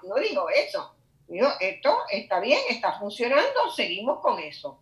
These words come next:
Así, cada una de las cosas. Entonces, la, la lección que uno saca es que un país siempre tiene que estar preparado para enfrentar una emergencia y tiene que estar preparado con un gobierno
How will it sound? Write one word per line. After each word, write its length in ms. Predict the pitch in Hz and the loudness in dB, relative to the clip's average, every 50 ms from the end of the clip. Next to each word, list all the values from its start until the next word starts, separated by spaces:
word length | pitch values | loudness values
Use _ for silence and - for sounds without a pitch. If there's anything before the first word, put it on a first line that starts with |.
| _ | _
Así, 560 | - 247 262 294 - - 359 381 427 415 - _ - | 4 4 4 4 0 -4 -6 -6 -6 -8 -12 _ 2
cada 400 | - 311 330 349 349 339 359 370 | 4 6 6 6 4 4 2 0
una 240 | 339 277 240 208 196 | 0 2 2 2 2
de 100 | 185 180 | 2 0
las 220 | 180 180 - - | -2 -6 -6 -6
cosas. 400 | - 185 175 175 - - 160 156 - - | -6 -4 -4 -6 -6 -8 -8 -6 -8 -10
Entonces, 480 | 208 208 - 285 285 - 370 320 294 - - - - _ _ _ _ _ _ _ | -4 -2 0 0 0 -2 -4 -6 -6 -8 -14 -20 -20 _ _ _ _ _ _ _
la, 280 | - 254 233 226 220 202 - | -12 -2 2 4 4 4 2
la 160 | 220 220 220 | 2 2 2
lección 540 | 202 208 208 - - - 285 294 349 403 403 | 2 2 -2 -8 -10 -4 -2 -2 -2 -2 -6
que 60 | - | -8
uno 200 | 339 339 339 294 | -8 -4 -2 -4
saca 640 | 294 - - 320 285 240 202 - 190 185 185 - - - | -4 -2 2 2 4 4 2 2 2 0 0 0 -2 -4
es 180 | 233 247 254 - | -4 -4 0 2
que 160 | 311 285 277 | 4 4 4
un 180 | 269 277 285 | 2 -2 -2
país 280 | 277 294 294 311 339 - - - | 0 0 0 0 -2 -6 -12 -16
siempre 760 | - - - - 285 285 349 320 269 220 - - 180 170 170 165 | -16 -14 -10 -6 -2 -2 -2 -2 -2 -4 -6 -4 -4 -4 -4 -6
tiene 360 | - 196 202 202 214 233 - | -6 -4 -2 -2 -2 -2 -4
que 60 | 220 | -6
estar 340 | 196 - - 190 175 196 - | -8 -2 0 0 0 0 -2
preparado 800 | - 220 220 - - 226 220 185 151 151 156 175 208 254 - - _ _ _ | -6 -6 -4 -2 0 2 2 2 2 2 0 -2 -4 -6 -8 -12 _ _ _
para 540 | - 185 180 180 180 196 226 330 - - - _ _ _ _ _ | 2 4 4 6 6 4 4 2 0 -8 -14 _ _ _ _ _
enfrentar 640 | - - 214 202 - 202 180 170 165 - 165 160 175 | -2 -2 -2 -2 -2 -2 -2 -2 -2 -2 -2 0 0
una 120 | 196 220 254 | 0 0 2
emergencia 720 | 277 302 349 403 320 294 196 180 175 170 - 262 269 285 | 0 0 -2 -2 -2 -4 -4 -4 -6 -4 0 0 0 2
y 120 | 294 208 175 | 0 -2 -4
tiene 260 | 175 170 165 175 175 | -4 -4 -4 -2 -2
que 60 | 185 | -4
estar 280 | 185 - - 180 180 - | -4 -2 -2 -2 -2 -2
preparado 540 | 190 190 196 196 196 190 190 202 233 247 247 | -4 -2 2 2 2 4 4 4 2 2 2
con 180 | 220 185 175 | 0 -2 -2
un 160 | 175 185 196 | -2 -6 2
gobierno 760 | 196 196 175 170 175 180 185 190 196 208 220 226 247 - - | 4 4 4 4 0 -2 -2 -2 -2 -4 -4 -6 -6 -8 -12